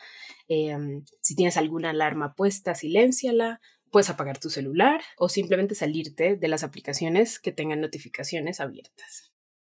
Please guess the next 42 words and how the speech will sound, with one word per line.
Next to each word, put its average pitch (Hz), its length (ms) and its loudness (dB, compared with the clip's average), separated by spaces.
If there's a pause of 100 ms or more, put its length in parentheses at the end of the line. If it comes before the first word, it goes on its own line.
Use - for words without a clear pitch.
(400)
Mi 214 140 8
última 247 260 4
recomendación 190 540 2
antes 175 260 -6
de 208 100 8
despedirme 220 640 4
es 220 100 -2
que 190 120 -6
te 196 80 -4
asegures 165 380 -6
de 175 80 -10
que 175 120 -12
grabaste 156 460 -4
todo 180 180 2
lo 180 80 -2
que - 120 -12
querías 147 340 -8
grabar. 196 320 2 (560)
Y 190 100 0
si 196 140 0
quieres 202 240 4
editar, 226 500 6 (340)
no 190 160 6
dudes 202 320 10
en 220 100 2
buscar 170 320 -2
en 170 100 0
YouTube 240 420 -2
tutoriales 180 500 2
que 208 100 -2
te 175 100 0
pueden 165 260 -4
enseñar 190 400 -2
cómo 196 180 0
utilizar 185 600 0 (180)
un 185 100 0
software 180 440 2
de 175 100 4
edición 190 320 2
así 180 200 -4
como 156 180 -8
Audition 240 480 -2